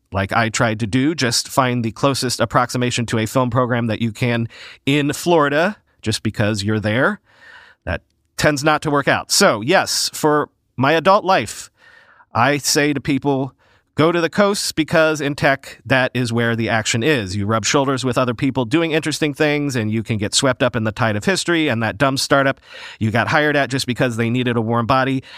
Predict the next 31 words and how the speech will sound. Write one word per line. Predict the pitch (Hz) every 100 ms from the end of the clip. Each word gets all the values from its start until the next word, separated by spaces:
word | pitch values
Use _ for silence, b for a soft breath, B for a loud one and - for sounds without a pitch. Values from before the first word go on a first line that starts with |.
| B
ends | 170 160
up | 165 123
being | 151 143
Google | 131 185 131 92
or | 107
something. | 107 104 80 65 - _ _ _ _ _ _ _
This | 143 208 -
has | 196 147
been | 185 180
true | - 196 190 185
throughout | 170 175 208
history, | 175 220 185 123
by | 110
the | 104
way. | 95 95 - _ _ -
If | 139
you | 160
wanted | 151 160 170
to | 160
be | 160
a | 147
player | 151 156 160 165
in | 143
the | 139
early | 143 143
automotive | 131 147 143 147 139
industry, | 147 143 - 156 147 147 147 -
the | 117 117 117 - -
upper | 156 151
Midwest | 156 143 156 156 135
was | 143 208 220 113